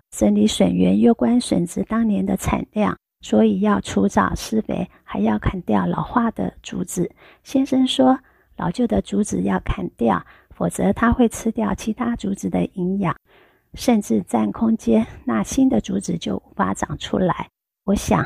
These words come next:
我也要把自己老旧的思维除去，才能有空间装入神的话语。蜕变的过程虽然需要付出代价，但有姐妹相伴，一起走在神所喜悦的道路，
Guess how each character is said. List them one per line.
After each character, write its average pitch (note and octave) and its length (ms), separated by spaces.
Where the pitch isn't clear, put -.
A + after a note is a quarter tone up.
我 - 100
也 A3 240
要 F#3 160
把 - 200
自 A3+ 140
己 F#3 160
老 F3+ 180
旧 A3 200
的 F#3+ 120
思 A3 280
维 F3+ 240
除 - 240
去， - 320
才 - 180
能 G#3+ 160
有 A3 160
空 A3 240
间 A3+ 300
装 A#3 220
入 A3 120
神 G3 240
的 F#3+ 120
话 F#3 340
语。 E3 260
蜕 B3+ 120
变 A3+ 200
的 G3+ 100
过 G#3+ 260
程 F3+ 340
虽 A3+ 420
然 F#3+ 260
需 - 220
要 G3+ 180
付 - 180
出 G#3+ 200
代 G#3+ 260
价， G#3 280
但 A3 200
有 G3 140
姐 F#3+ 180
妹 G3+ 220
相 G3+ 340
伴， - 260
一 A#3+ 100
起 G3 180
走 - 180
在 G3 220
神 G3+ 260
所 G#3 180
喜 G#3 220
悦 G3 180
的 - 160
道 F3 240
路， F3+ 220